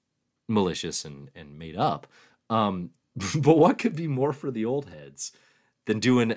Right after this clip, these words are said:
just, like, every four months? It's like they're under contract,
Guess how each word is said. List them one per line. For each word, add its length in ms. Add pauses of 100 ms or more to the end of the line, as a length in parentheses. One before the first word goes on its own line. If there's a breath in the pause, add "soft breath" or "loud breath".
just, 280
like, 180
every 300
four 320
months? 560 (460)
It's 100
like 100
they're 100
under 180
contract, 760